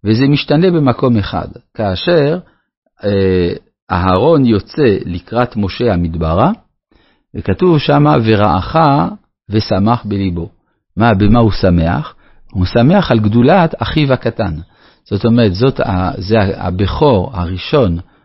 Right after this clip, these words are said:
בהיסטוריה, שהתורה מעידה עליו, שהוא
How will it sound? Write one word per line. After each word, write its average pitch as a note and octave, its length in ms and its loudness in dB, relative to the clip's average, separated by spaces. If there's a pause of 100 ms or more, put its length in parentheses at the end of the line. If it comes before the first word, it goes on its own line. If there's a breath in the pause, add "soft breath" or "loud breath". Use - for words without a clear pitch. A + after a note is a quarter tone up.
(120)
בהיסטוריה, G2 760 0
שהתורה A2+ 420 -2
מעידה A#2 400 0
עליו, F#3 360 2 (520 soft breath)
שהוא D3+ 640 2